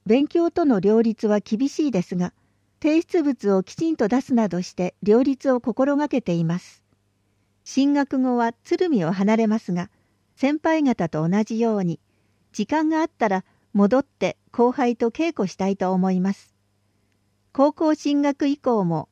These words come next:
引き続き個人、団体ともに全国制覇が目標です。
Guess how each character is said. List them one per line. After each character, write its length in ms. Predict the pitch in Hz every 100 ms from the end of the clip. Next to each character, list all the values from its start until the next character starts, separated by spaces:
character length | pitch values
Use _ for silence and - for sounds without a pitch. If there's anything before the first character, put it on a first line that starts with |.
| _
引 240 | _ - 240
き 120 | 233
続 140 | 240
き 240 | 220 214 - _ _
個 160 | - 285
人、 280 | 226 180 - 151
団 240 | 196 240
体 300 | - 220 208
と 180 | - 208
も 140 | 226
に 220 | 226 220 - _ _ _ -
全 240 | 214 285
国 280 | 339 311 320
制 220 | 349 330
覇 180 | 294 196
が 160 | 175 -
目 240 | 165 160
標 260 | - 208 196
で 120 | 196
す。 260 | - _